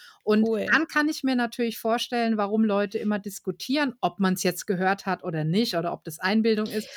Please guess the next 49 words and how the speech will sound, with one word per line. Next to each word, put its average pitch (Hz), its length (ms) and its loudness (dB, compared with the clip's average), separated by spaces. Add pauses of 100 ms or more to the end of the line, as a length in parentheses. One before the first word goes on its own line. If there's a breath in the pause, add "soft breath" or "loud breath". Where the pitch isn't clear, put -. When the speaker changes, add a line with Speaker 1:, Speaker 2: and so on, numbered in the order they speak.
(320 loud breath)
Speaker 1:
Wenn 214 160 6
du 240 80 6
so 196 160 4
Schwache 247 600 4
hast, 220 340 0
die 214 120 4
hörst 226 260 4
du 247 40 0
dann 214 200 4
ja 208 120 4
wahrscheinlich 196 560 2
auch 190 200 0
n-, 214 140 2
nicht 202 380 2
so 180 260 4
wirklich. 226 580 2
Speaker 2:
Ja, 233 240 4
und 233 80 4
dann 220 160 4
hast 233 180 0
du 254 40 2
ja 220 80 2
wahrscheinlich 220 340 0
auch, 214 180 -2
äh, 196 160 -6
Zivilisationsgeräusche 214 1300 0
um 170 100 -6
dich - 260 -10
rum, 160 220 -2
Speaker 1:
Oder 247 240 6
Speaker 2:
äh, 254 40 -8
Speaker 1:
Tiere 294 460 4
oder 220 320 4
Wind 302 300 6
Speaker 2:
ja, 190 120 4
Speaker 1:
oder 165 200 2
was 208 240 2
weiß 202 180 2
ich 392 160 2
nicht. 294 160 2
Speaker 2:
genau. - 0 -
Speaker 1:
Und 240 80 2
dann 202 160 4
bist 269 220 0
du 233 40 2
dir 220 140 4
nicht 220 220 2
ganz 185 240 -2
sicher. 277 340 0